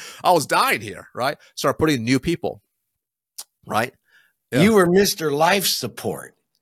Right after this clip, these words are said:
Speaker 1: I, I was, I was, I was trying to make sure we did, the team didn't die, 'cause that hole was, it was big, right? So, like, I'm
Speaker 2: You
Speaker 1: like,
Speaker 2: busted
Speaker 1: "Okay."
Speaker 2: out with the C P R for the sales
Speaker 1: Oh,
Speaker 2: team.
Speaker 1: hu-, hundred percent, hundred percent, because, 'cause
Speaker 2: Well, you had to
Speaker 1: on top
Speaker 2: revive them. They were six feet under.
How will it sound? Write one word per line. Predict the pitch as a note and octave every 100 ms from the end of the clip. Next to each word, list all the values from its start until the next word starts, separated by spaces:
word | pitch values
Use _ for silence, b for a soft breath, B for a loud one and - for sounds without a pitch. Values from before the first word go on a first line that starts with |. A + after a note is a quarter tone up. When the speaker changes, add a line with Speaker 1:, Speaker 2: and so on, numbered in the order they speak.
| _ _ _ _ _ _
Speaker 1:
I, | -
I | D#3+ - B2 G3
was, | G3 - -
I | D#3+
was, | F#3+ B2+ B -
I | F3+
was | A3+ -
trying | G3+
to | G3
make | C#3 D3+ -
sure | - D#3+
we | C#3
did, | B2+ D3
the | A2
team | F#2 - E3 D#3+
didn't | B2+ G2+ F2
die, | A#2 A2 G2+
'cause | A2
that | A2
hole | - F#3+ E3+
was, | F#2
it | -
was | G#2+
big, | F2+ G3 A#2+
right? | F#2 C3+ D3+
So, | C#3+
like, | A#2 G2+
I'm |
Speaker 2:
You | F3 G3+
Speaker 1:
like, |
Speaker 2:
busted | D#3+ F#3+ F#3+ F#3+ F3
Speaker 1:
"Okay." |
Speaker 2:
out | F3 F3
with | E3+ E3+
the | D3+
C | C3 - F#3+ F3+
P | D3 E3+
R | D#3+ E3 E3 B2+ G2
for | - B2+
the | A2
sales | A2+ C#3+ C#3 D#3 C#3+
Speaker 1:
Oh, | F3+ C#3+
Speaker 2:
team. | A2+ F#2+ G2
Speaker 1:
hu-, | G2+ A#2 - -
hundred | G#2 A3+ A#3
percent, | A#2 - G#2+
hundred | F3 F3
percent, | A2+ B2
because, | G#2 C#3
'cause | - - E3+
Speaker 2:
Well, |
you | G3
had | G3 A#3+ C4+
to | -
Speaker 1:
on | F3+
top |
Speaker 2:
revive | F3+ F3+ D#3+ A3+ C4+ A3
them. | G#3 G#3
They | G#3
were | G#3 G#3
six | - A#3+ A3 -
feet | - A#3+ A#3+
under. | B3+ D4+ G#3+ B2+ F#2